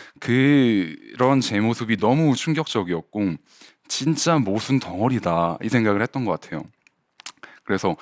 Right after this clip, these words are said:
일주일 동안은 작품 활동을 다 캔슬하고 다시 근본으로 돌아갔어요.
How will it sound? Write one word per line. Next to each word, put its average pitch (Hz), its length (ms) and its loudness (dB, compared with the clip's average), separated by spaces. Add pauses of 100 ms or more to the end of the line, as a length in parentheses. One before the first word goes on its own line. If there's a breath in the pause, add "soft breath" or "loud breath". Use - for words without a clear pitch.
(140 loud breath)
일주일 131 420 0
동안은 113 560 2
작품 - 380 -4
활동을 104 540 0 (140)
다 98 480 0 (180)
캔슬하고 113 760 -2 (180 loud breath)
다시 - 240 -6
근본으로 104 600 0
돌아갔어요. 80 640 -4